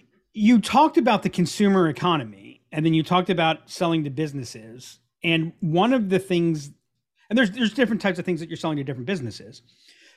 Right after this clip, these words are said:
But if you're selling something that, that's of a certain size, of a certain scope, you're not selling to a person. You're not even selling to people.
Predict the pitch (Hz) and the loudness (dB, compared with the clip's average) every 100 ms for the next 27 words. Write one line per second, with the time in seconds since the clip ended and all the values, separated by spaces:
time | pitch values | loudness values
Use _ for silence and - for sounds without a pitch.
0 | - 185 185 269 - 285 196 - 185 165 | 0 2 4 2 2 2 2 2 -2 0
1 | 170 156 151 151 156 147 139 - _ _ | -2 -2 -4 -6 -8 -10 -10 -20 _ _
2 | _ _ _ _ _ _ _ _ _ _ | _ _ _ _ _ _ _ _ _ _
3 | _ 196 196 185 196 185 - 175 160 147 | _ 2 2 2 0 -2 -2 0 2 0
4 | 156 143 151 135 - 196 120 110 _ _ | -2 -4 -8 -10 -6 -4 -4 -8 _ _
5 | _ _ _ _ _ - 160 208 262 311 | _ _ _ _ _ -4 2 4 2 0
6 | - 240 202 170 - - 175 147 - - | -2 2 4 2 0 0 0 0 -6 -4
7 | 196 185 160 147 160 269 285 165 - 185 | -4 -2 -4 -2 -2 -2 -2 -4 -4 -2
8 | 170 147 - 131 - - 220 - - - | -2 -4 -8 -12 -10 -4 -2 -2 -12 -20